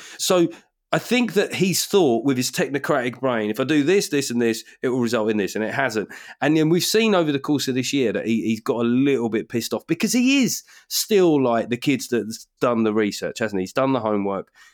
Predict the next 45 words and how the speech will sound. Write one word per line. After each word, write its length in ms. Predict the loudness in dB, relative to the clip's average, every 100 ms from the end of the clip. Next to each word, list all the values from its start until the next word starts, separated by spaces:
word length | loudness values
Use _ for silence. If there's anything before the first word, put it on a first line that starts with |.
| _ -4
He's 160 | -2
expecting 560 | -2 -2 -2 0 0 0
A 160 | 0 0
stars. 580 | -2 0 0 -2 -4 -12 _ _ -2
When 180 | 0
people 200 | 2 0
don't 200 | 2 2
let 120 | 2 2
him 100 | 2
get 240 | 0 2
the 120 | 2
A 140 | 2 0
star, 380 | -4 -6 -6 -10 -6
I 80 | -2
guess 240 | 0 0
what 60 | 0
I'm 80 | 0
saying 320 | 0 0 0
is 200 | -4 -8 _
Sunak 460 | -4 2 2 2 0
versus 340 | -2 -2 -2
Starmer, 540 | -4 -2 -2 -2 -4 -6 _ _ _ _ _ _
elections, 640 | 2 2 2 0 0 2
live 400 | 2 2 2 0 -6 -4
debates, 680 | -2 0 0 -2 -6 -8 -10 _ -4
I 80 | -2
think 220 | -2 -4
he 80 | -4
could 160 | -4
snap. 420 | -2 -2 -2 -4 -2
I 120 | 0
don't 180 | 2 2
know 100 | 2
what 220 | 0 0
snap 360 | 0 0 0 2
means 340 | 4 4 2
when 140 | 2 2
you're 140 | 2
a 40 |
nerd. 380 | 2 2 2 0 -2
I 40 |
don't 200 | 0 0
know 200 | 2 2
how 180 | 2 0
to, 140 | 0